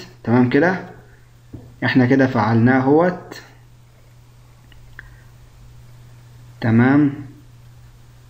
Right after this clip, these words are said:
هنرجع للداشبورد هنا مرة تانية، والمفروض دلوقتي يبعت لنا بيانات الاستضافة بقى، تمام. زي ما حضراتكم شايفين يا شباب لسه باعت لي اهوت رسالة، تمام،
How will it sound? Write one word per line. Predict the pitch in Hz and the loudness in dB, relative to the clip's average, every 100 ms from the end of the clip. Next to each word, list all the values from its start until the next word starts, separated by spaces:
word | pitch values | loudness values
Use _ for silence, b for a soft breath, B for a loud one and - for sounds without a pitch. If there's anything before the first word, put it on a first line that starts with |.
| - b b - | -20 b b -4
هنرجع | 123 131 127 131 | 2 2 2 -2
للداشبورد | 127 139 123 120 117 127 131 - | 2 2 2 0 0 0 -2 0
هنا | 131 | 0
مرة | 131 131 127 | 2 2 -2
تانية، | 131 147 170 170 - B B B B - 127 | 0 2 2 -2 -10 B B B B -4 0
والمفروض | 127 127 123 147 143 | 2 2 2 0 2
دلوقتي | 131 139 151 151 160 151 | 2 2 0 2 4 4
يبعت | 127 131 - | 2 -2 0
لنا | 139 147 147 | 2 2 2
بيانات | 135 120 123 135 - | 2 2 2 0 -2
الاستضافة | 123 120 117 120 131 131 | -4 -2 0 0 0 -4
بقى، | 107 95 - | -6 -8 -6
تمام. | 117 147 170 - - - | -2 0 -2 -6 -12 -2
زي | 120 143 | 2 2
ما | 139 | 0
حضراتكم | 127 127 139 143 131 | 0 0 0 0 0
شايفين | 127 120 143 | 0 0 0
يا | |
شباب | 131 139 175 170 B B | 2 2 2 -2 B B
لسه | 135 139 - | -2 0 0
باعت | 123 123 139 | 0 0 0
لي | 127 | 2
اهوت | 139 139 131 | 2 2 -2
رسالة، | 123 143 170 180 - - | 0 0 0 -2 -8 -2
تمام، | 123 160 190 | 0 2 0